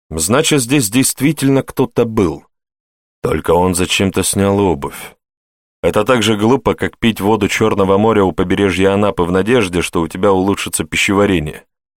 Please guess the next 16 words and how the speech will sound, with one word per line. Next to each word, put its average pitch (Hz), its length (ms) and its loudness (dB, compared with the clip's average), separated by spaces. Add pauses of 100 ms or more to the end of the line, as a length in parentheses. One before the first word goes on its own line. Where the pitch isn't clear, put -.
(1120)
"Псих, - 600 -4 (600)
сейчас 107 520 0
видишь 123 340 0
кого?" 78 380 -2 (1000)
Вопрос 98 520 2
был 135 200 0
скорее 131 420 2
риторический. 117 920 -2 (280)
Если 80 240 -4
бы 80 140 0
крикун 90 420 -4
кого-то 85 400 -2
заметил, 87 460 0
то 87 120 -4
точно 90 460 -2
крикнул: 76 560 -4